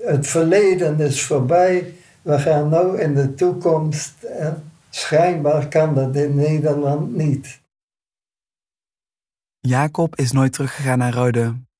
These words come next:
Speaker 2: En dat wil hij ook absoluut niet. De mensen, zo zegt hij, zouden hem toch niet willen vergeven. Zoals God dat wel heeft gedaan.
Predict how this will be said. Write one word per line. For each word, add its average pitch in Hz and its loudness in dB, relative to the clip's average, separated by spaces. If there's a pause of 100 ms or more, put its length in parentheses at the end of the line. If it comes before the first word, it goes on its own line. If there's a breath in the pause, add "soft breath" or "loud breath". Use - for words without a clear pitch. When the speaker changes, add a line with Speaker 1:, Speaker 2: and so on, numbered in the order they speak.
(260)
Speaker 2:
En 131 0
dat 131 4
wil 143 6
hij 131 4
ook 131 0
absoluut 135 0
niet. 117 0 (840)
De 123 -2
mensen, 165 2
zo 156 0
zegt 147 0
hij, 147 0 (100)
zouden 139 0
hem 131 0
toch 147 -2
niet 139 4
willen 120 0
vergeven. 117 -6 (640)
Zoals 123 0
God 151 -2
dat 120 0
wel 120 2
heeft 123 0
gedaan. 113 -4